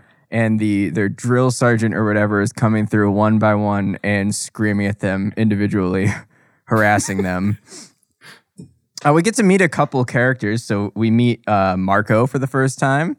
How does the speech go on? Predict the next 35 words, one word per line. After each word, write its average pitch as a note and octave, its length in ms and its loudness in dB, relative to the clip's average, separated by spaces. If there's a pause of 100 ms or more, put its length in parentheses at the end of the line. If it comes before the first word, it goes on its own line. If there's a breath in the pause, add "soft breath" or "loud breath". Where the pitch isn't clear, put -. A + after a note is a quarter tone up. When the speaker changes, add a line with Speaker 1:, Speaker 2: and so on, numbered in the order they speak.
(180)
Speaker 1:
We, G#2 260 -6
a G2+ 40 -8
little G#2 320 0
freckled A#2+ 460 -2
boy. D#3 300 2 (320 soft breath)
We A2 180 0
meet G#2+ 200 0
John A#2+ 420 2
for C3+ 100 -2
the B2+ 80 -4
first C3+ 320 -2
time, C3+ 400 2
who A#2+ 100 2
we G#2+ 140 0
all G2+ 200 0
love. B2+ 680 0
Uh, G2+ 260 -2
he's A2 180 -4
got A2+ 140 -2
the G#2 80 -6
fun G#2+ 280 -2
hair. B2 580 0 (200 loud breath)
We G#2+ 60 -2
meet G#2+ 220 0
Connie, C3+ 500 2
the A2 120 0
bald B2+ 420 2
one, C3 400 0
and G2+ 160 -2
we G#2 80 0
meet F2+ 260 -2
Sasha C3 540 2
with A2+ 140 -2
the G#2 100 -6
potato. B2+ 680 0